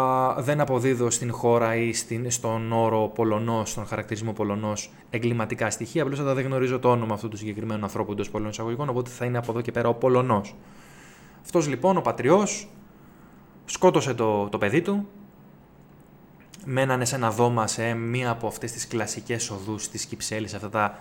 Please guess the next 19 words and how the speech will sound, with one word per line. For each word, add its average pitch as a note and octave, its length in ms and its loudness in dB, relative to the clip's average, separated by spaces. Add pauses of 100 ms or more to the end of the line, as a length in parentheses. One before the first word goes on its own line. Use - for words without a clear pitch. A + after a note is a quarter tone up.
(140)
κλασικά A2+ 380 -6
νησιώτικα A2+ 480 -4
στενάκια, G#2+ 440 -4
όπως F2+ 180 -8
τα F2+ 100 -10
λέω, G2 160 -6
που G2+ 80 -10
έχουνε G2 360 -6 (600)
ο-, - 420 -8
ε, G#2 320 -2
ονομασίες A2 680 -4
από G#2 160 -8
νησάκια, G#2 520 -4 (640)
κυρίως A2+ 360 -2
αιγαιοπελαγίτικα. G2+ 880 -4 (1160)
Και C3 800 2
σε - 180 2
ένα D3+ 220 2
δώμα, C3+ 600 2